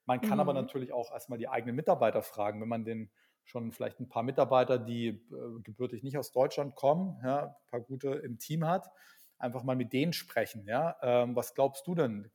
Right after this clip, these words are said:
Speaker 1: Kann ich in deinem Land noch mehr gute Leute wie dich finden, ja? Man kann ins Netzwerk fragen, vielleicht auch bei befreundeten Unternehmen fragen oder mal
Speaker 2: Mhm.
Speaker 1: auf LinkedIn ein bisschen spicken, wo haben die denn ihre Mitarbeiter her rekrutiert? Also da gibt's,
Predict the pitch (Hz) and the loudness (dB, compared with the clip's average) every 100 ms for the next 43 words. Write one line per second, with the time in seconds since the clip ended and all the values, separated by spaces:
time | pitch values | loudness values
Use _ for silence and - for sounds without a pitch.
0 | - 120 120 127 117 117 117 123 - - | -6 -6 -4 -4 -2 2 2 0 -4 -10
1 | - 131 160 160 127 110 107 107 98 - | -2 0 0 0 0 2 2 0 -10 -12
2 | - 110 98 95 - 123 165 - - - | -8 -8 -8 -12 -6 -4 -4 -10 -20 -16
3 | - 117 - 139 135 135 147 - - 127 | -6 -4 -2 -2 -2 2 2 2 2 2
4 | - - 110 104 104 - 110 127 - 113 | 2 -2 2 2 -2 -6 -6 -6 -6 -4
5 | 113 113 - 117 117 120 120 117 127 120 | -2 -6 -4 -4 -2 -2 -6 -6 -6 -6
6 | 113 120 170 156 - 110 107 101 - _ | -4 -2 -2 -4 0 2 2 -2 -16 _
7 | _ - 117 107 107 101 98 - _ _ | _ -8 -6 -2 0 0 -4 -12 _ _
8 | 113 - 120 123 123 151 170 131 117 - | -8 -4 -2 -2 -2 -4 -2 -4 -6 -8
9 | 123 113 - 127 131 113 113 123 135 151 | -8 -8 -8 -6 -4 -2 -2 -2 -4 -4
10 | 131 131 123 120 123 113 107 107 98 110 | -4 -4 -2 -2 -2 -2 0 -2 -2 -2
11 | 104 104 107 - 110 - 117 117 135 156 | -2 -4 -8 -6 -4 -4 -2 0 2 2
12 | - - | -2 -14